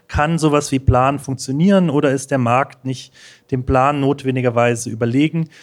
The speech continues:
weil er, das ist doch das Hauptargument, Informationen besser transportieren kann. Also in Form der Preise kann er die Information, welche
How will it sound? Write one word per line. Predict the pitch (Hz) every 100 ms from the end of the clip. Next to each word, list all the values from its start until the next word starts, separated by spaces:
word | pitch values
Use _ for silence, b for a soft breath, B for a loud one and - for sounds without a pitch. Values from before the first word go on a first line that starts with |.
| B
weil | - 127 160 180
er, | 175 202 226 131
das | 131
ist | 131 -
doch | 123
das | 127 -
Hauptargument, | 131 131 117 120 135 151 156 -
Informationen | 156 156 147 139 - 131 135 127 107
besser | 107 - 107 98 - b _
transportieren | - 120 - 113 - 107 101
kann. | - 95
Also | 113 120
in | 123 131
Form | 131 147 147
der | 139
Preise | 120 - 120 151 165 170 165 B B _
kann | - 147
er | 156
die | 131
Information, | 127 123 123 120 - 156 156 160 156 117
welche | 123 127 123 120 113